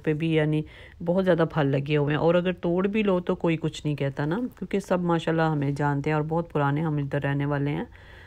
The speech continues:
दरअसल हम लोग की इधर एक शॉप होती थी पहले, काफ़ी साल पहले, तो इस वजह से सब हमें बहुत अच्छे से जानते हैं।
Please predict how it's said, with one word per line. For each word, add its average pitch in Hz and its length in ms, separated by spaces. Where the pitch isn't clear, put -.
दरअसल 175 280
हम 170 180
लोग 160 160
की 185 140
इधर 165 360
एक 165 220
शॉप 151 320
होती 170 240
थी 160 100
पहले, 160 300
काफ़ी 160 280
साल 151 200
पहले, 156 300
तो 170 280
इस 180 140
वजह 170 200
से 175 120
सब 175 240
हमें 151 220
बहुत 151 240
अच्छे 147 200
से 143 140
जानते 135 380
हैं। 147 140